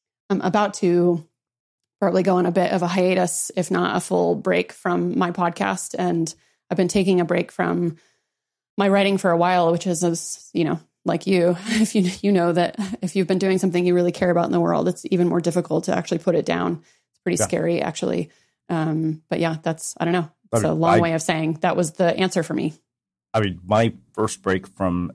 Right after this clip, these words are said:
Speaker 2: doing this show, it, it, the month when I didn't record a single interview was after, you know, thirteen years was last month, last in
Speaker 1: Oh,
Speaker 2: June,
Speaker 1: my word.
Speaker 2: just the past
Speaker 1: Yeah.
Speaker 2: month.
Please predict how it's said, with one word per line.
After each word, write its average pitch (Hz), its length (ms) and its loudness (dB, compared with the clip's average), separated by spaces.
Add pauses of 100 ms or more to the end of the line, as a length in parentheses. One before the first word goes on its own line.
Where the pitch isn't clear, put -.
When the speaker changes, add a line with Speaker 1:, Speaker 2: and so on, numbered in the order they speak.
Speaker 2:
doing 90 300 0
this 87 140 -4
show, 82 580 -4
it, 92 80 -8
it, 82 300 -8 (120)
the 95 380 -10
month 92 320 -2
when 92 100 -4
I 87 80 -2
didn't 90 360 -6
record 90 280 -8
a 82 60 -6
single 98 340 -4
interview 82 340 -10
was 78 400 -14 (120)
after, 82 320 -4 (160)
you 92 100 -8
know, 73 60 -10
thirteen 95 360 -4
years 104 320 -4
was 87 140 -6
last 76 300 -4
month, 82 200 -8
last 90 320 -2
in 95 200 -4
Speaker 1:
Oh, - 40 0
Speaker 2:
June, 85 180 -2
Speaker 1:
my 170 120 -6
word. 180 140 -6
Speaker 2:
just 85 100 -4
the 98 80 -6
past 180 220 0
Speaker 1:
Yeah. - 100 -6
Speaker 2:
month. 76 220 -8